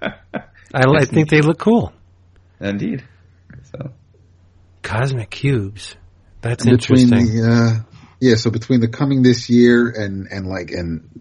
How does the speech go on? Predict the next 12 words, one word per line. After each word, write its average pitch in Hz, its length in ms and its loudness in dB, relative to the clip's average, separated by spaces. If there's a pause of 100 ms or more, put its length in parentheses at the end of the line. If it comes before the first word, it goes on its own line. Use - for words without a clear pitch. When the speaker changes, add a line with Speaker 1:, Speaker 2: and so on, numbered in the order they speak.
(160)
Speaker 3:
Hulk 92 320 0
only 90 220 -2
being 95 340 -2
able 87 220 -2
to - 120 -14
power, - 300 2 (240)
it, 131 180 2
it 139 180 2
kinda, 160 360 2
some 151 260 -6
of 147 140 -6
it 104 160 -6